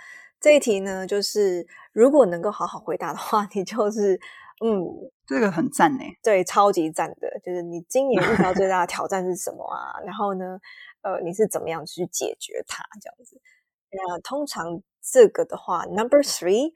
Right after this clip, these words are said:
Speaker 1: I think, um, one of the most valuable one，就是最有价值的是，呃，讲就是有关于人事上面的问题。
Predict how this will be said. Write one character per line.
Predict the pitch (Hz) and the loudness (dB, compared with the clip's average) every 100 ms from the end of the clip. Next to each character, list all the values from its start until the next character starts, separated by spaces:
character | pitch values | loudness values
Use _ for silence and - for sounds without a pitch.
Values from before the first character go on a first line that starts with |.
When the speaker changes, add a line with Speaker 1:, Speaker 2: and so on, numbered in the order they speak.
| - - - - | -14 -20 -16 -8
Speaker 1:
I | 175 | -8
think, | 175 202 190 185 - | -6 -6 -6 -10 -12
um, | 175 - 180 175 | -12 -10 -10 -6
one | 190 | -2
of | 214 | -2
the | 208 | 0
most | 175 170 170 214 | -2 -2 -6 -2
valuable | 165 165 156 - | -2 0 -4 -6
one， | - 175 | -8 -6
就 | 165 | -8
是 | - | -8
最 | - | -8
有 | - | -8
价 | - - | -6 -8
值 | - - | -10 -10
的 | - | -10
是， | - 214 - _ _ _ _ 196 | -6 -6 -8 _ _ _ _ -2
呃， | 196 185 | -2 -2
讲 | 196 156 147 185 _ | -4 -4 -6 -20 _
就 | 202 | -4
是 | 202 | -2
有 | 170 | -2
关 | - 202 214 | -2 -4 -4
于 | 180 170 - _ _ _ | -6 -6 -10 _ _ _
人 | - 180 175 160 226 | -6 -2 0 -2 -6
事 | - - 233 | -2 2 2
上 | 202 180 | 2 -2
面 | 180 - | -2 -6
的 | - | -4
问 | 190 - | -6 -6
题。 | - | -14